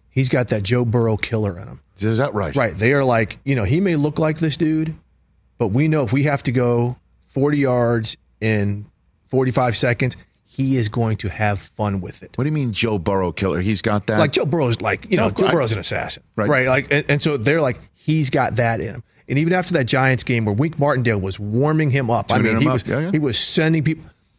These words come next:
Speaker 1: he was just like, "Whatever, hit me, I'm still coming." And that's when more guys, again, were more and more like, "This is our guy." And there's an old saying in football,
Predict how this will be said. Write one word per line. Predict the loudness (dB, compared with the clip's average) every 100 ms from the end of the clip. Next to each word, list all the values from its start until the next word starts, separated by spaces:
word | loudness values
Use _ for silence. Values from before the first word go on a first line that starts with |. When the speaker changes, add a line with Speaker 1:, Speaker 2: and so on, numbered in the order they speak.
| _
Speaker 1:
he | -6
was | -4 -4
just | -2
like, | -2 -2
"Whatever, | -2 -2 0 -2
hit | -4 -4 -2
me, | 0 0 -2 -14 _ -2
I'm | -2
still | 0 -2
coming." | -2 -6 -8 -16 _ _ _ _ _
And | 0
that's | 0 0
when | 0
more | 0 2
guys, | 2 2 0
again, | 2 2 2
were |
more | 2 2
and | 4
more | 2 4
like, | 2 2 -2 -4
"This | 0 2 4 2 2 -2 -4 -12 _ _ _ _ _ _
is | -2 0
our | 2 2 2
guy." | 0 -2 -2 -8 -14 _ _ _ _ -2
And | 0
there's | 2
an | 2
old | 0 0
saying | 0 0
in | 0
football, | -2 0 0 0